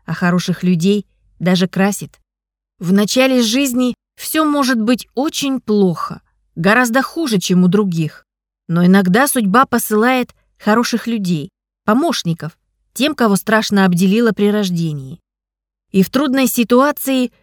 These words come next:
могут встретиться добрые, любящие люди. Они помогут исправить вред и обрести успех. Надо быть внимательнее к тем, кто нам встречается. Они могут стать нашими помощниками, эти люди. Или мы для них можем стать спасителями.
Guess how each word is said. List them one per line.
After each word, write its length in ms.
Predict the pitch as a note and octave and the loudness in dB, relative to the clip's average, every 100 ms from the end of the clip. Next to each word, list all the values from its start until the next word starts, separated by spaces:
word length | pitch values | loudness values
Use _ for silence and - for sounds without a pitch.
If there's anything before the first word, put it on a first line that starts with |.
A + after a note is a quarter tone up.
| _ | _
могут 380 | - A#3+ D4+ C4 | 0 2 2 0
встретиться 640 | - - C#4 D4 C4 - A#3 | -4 -6 -4 -4 -6 0 0
добрые, 480 | G3 D4 C4+ C#4 C4+ | 2 0 2 2 2
любящие 640 | A#3+ A3+ A3+ - A3+ A3+ | 0 0 -2 -4 -2 0
люди. 440 | G3+ E3 D3+ - _ _ _ _ | 0 -2 -4 -12 _ _ _ _
Они 240 | F3 F#3 | 0 2
помогут 500 | F#3 F#3+ A3+ B3+ A3+ | 4 4 4 4 2
исправить 540 | G3+ - A3 A3+ G#3+ F#3+ | 0 -2 0 2 2 2
вред 340 | F3+ A#3+ C4 _ _ _ | 2 2 -2 _ _ _
и 80 | F3 | -4
обрести 460 | E3+ E3 D#3 - G#3+ | -2 -2 -4 -4 -4
успех. 560 | D#3+ - E3+ E3 - _ _ _ _ - | -4 -4 -4 -4 -6 _ _ _ _ -2
Надо 260 | A3+ B3+ | 0 0
быть 200 | B3 C4+ | -2 -4
внимательнее 720 | C4 D4 E4+ F4 A3+ G#3 G3+ F#3+ | -4 -2 -4 -2 -2 2 2 2
к 80 | |
тем, 260 | - B3+ B3 _ _ | 0 -4 -4 _ _
кто 200 | - C4 | -2 0
нам 180 | B3+ B3 | 2 0
встречается. 880 | - B3+ - G3 E3 D3+ - D3+ - _ _ | -4 -6 -2 -2 -2 -4 -10 -16 -18 _ _
Они 240 | - F#3 G#3 | -2 2 4
могут 280 | A3 G#3+ - | 4 2 0
стать 260 | A3+ G#3+ | -2 -2
нашими 400 | G#3 G#3 - G#3+ | 0 0 0 0
помощниками, 880 | A#3 C4+ A#3+ A3 - B3 A3 E3+ - _ - | 0 0 0 -2 -4 -4 -2 -2 -4 _ -4
эти 240 | F#3 A#3+ | -2 0
люди. 400 | A#3+ G3+ D3 - _ _ _ _ - | 0 0 -2 -10 _ _ _ _ 0
Или 300 | A#3+ D4 C4 | 0 2 6
мы 240 | F#3+ G#3 | 6 6
для 200 | G3 G#3 | 4 4
них 220 | G#3 G3 | 4 4
можем 360 | G#3 G#3 G3+ G3+ | 4 4 4 2
стать 320 | - G3 F#3 | 2 0 0
спасителями. 920 | - G#3 - G3+ F3 F3+ F3 E3 E3 | -2 -2 0 0 0 2 2 0 -2